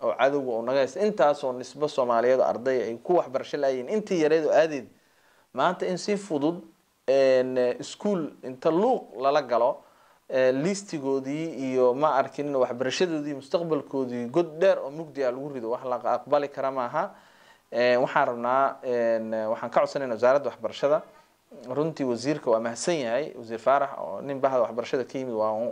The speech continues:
waa la hadlay. Aad ay u damqinaysay, aad buu uga xumaa arrinta iyada ah. Ee, wuxuuna ii sheegay inuu dadaallo ay wadaan, ee, ka wasaarad ahaan si allaale si ardadaas lagu maaray karo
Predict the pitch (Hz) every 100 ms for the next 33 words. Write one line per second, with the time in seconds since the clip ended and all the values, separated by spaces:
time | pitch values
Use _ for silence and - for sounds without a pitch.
0 | - 107 110 147 113 113 160 - - _
1 | _ _ - 151 151 139 147 139 123 139
2 | 127 117 - 143 - 139 151 139 127 113
3 | 123 139 127 117 123 143 - 123 135 131
4 | 98 113 135 107 123 - _ _ _ _
5 | _ - 123 120 120 123 120 117 113 107
6 | - 143 151 - 110 117 139 139 147 139
7 | 127 120 131 131 135 147 160 - - 113
8 | 117 113 120 101 - _ _ _ - 110
9 | 104 - 151 135 120 123 120 90 117 127
10 | 147 139 - _ _ - - 151 147 139
11 | 143 135 151 - 78 135 151 147 135 135
12 | 151 143 123 131 151 - 101